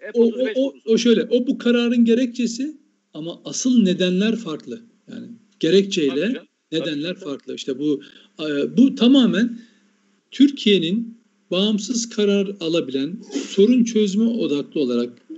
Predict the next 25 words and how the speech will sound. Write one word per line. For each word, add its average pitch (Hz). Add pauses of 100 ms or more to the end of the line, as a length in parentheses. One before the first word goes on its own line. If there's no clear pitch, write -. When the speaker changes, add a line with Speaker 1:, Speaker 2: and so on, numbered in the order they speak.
Speaker 1:
Rusya'yla 123
ya -
da 170
bölge 208
aktörleriyle, 147 (540)
e, 151 (760)
Amerika'nın 269
oyunlarını 240
bozan 247
bir 226
role 208
bürünmüş 147
olması. 117 (140)
Yani 147 (180)
sadece 185 (480)
Rusya'yla, 226
e, 220
Rusya'yla 202
bazı 196
konularda 202
işbirliği, 196
ticaret 185
yapması 196
falan 196
değil. 208